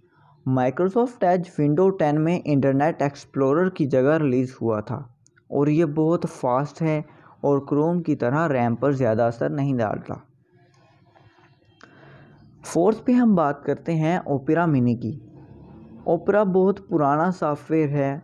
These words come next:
जो ओल्ड फ़ोन्स में अवेलेबल होता था, लेकिन recently Opera ने अपने आप को अपडेट किया है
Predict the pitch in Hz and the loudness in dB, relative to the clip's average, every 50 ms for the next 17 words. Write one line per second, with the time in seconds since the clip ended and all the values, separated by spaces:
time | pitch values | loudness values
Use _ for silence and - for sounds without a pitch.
0 | - 139 135 151 151 - 107 151 160 170 175 175 - - 156 139 139 135 131 135 | -10 -4 -2 0 0 2 2 2 4 4 2 0 -2 -4 -4 -2 -2 -2 -2 -2
1 | 143 160 165 - - 135 123 123 120 123 127 131 147 165 160 143 127 117 - 117 | -4 -4 -2 -2 -2 0 2 2 2 2 2 2 0 0 -2 -2 -4 -4 -4 -6
2 | 110 110 120 104 - - - - - - - - - - - - - - - - | -6 -4 -4 -6 -6 -8 -14 -20 -20 -20 -20 -20 -20 -20 -20 -20 -18 -18 -18 -4
3 | - 135 143 160 156 170 190 185 196 190 185 180 160 156 160 160 - - 214 214 | 0 2 2 2 2 2 2 2 2 2 0 0 0 0 0 -2 -2 -2 0 2
4 | 196 170 147 - 151 156 160 165 170 175 165 - - 160 165 156 131 117 120 123 | 2 2 2 0 0 0 0 0 0 -2 -2 -2 -2 -2 -2 0 0 -2 -2 -4
5 | 117 151 160 180 185 - - - 127 127 131 131 - 131 117 113 107 117 117 110 | -2 0 0 0 0 -2 0 0 0 0 0 -2 -4 -4 -4 -2 -2 -4 -6 -8
6 | 113 | -10